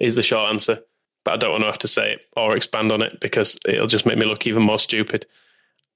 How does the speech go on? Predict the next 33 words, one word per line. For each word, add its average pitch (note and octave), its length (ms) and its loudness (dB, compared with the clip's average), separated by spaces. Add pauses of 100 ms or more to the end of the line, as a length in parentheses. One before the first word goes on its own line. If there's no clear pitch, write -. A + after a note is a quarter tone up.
(240)
I D#3 60 -4
think, D3 280 0
w-, - 100 -8 (100)
yeah, B2 300 0
I - 20 -4
think C3 220 0
we B2+ 60 4
will A#2+ 100 2
benefit A2 420 -2
from G#2+ 80 0
it. - 80 -2
I - 60 0
think A#2+ 140 2
we'll A2+ 80 4
be A#2 100 2
fitter A2+ 340 0
than G#2 100 4
them. G#2 280 -2 (180)
And G#2 240 -2
I F2+ 80 0
think - 420 -4 (560)
probably D3 220 2
of B2+ 80 4
all C3 120 4
the B2 100 0
games A#2+ 260 0
we've A#2 100 2
got - 160 0
left, - 380 -2
this A2 180 0
is A2+ 80 0
the A2+ 80 2
one G#2+ 380 0